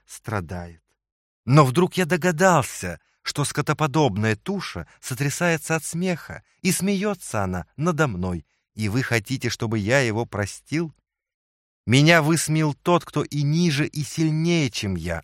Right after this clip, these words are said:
а это немало. "Как вы всё преувеличиваете", — звонко сказал инспектор Рэдклифф. В воскресенье, не спорю, крепкий орешек,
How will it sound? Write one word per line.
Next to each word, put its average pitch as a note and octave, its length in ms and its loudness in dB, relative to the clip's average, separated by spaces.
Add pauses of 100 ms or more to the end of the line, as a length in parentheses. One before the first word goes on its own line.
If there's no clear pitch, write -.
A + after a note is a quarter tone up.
а A2 140 6
это G#2 340 4
немало. G2+ 680 -2 (440)
"Как F#3+ 300 2
вы D3 80 2
всё B2+ 320 2
преувеличиваете", — F#2 1080 -2
звонко G2 420 -2
сказал F#2+ 360 -4
инспектор - 680 -6
Рэдклифф. - 600 -6 (220)
В A#2+ 60 -2
воскресенье, D#3 720 2 (120)
не E3+ 140 0
спорю, E3 320 -4
крепкий F3+ 400 -6
орешек, F#2 460 -6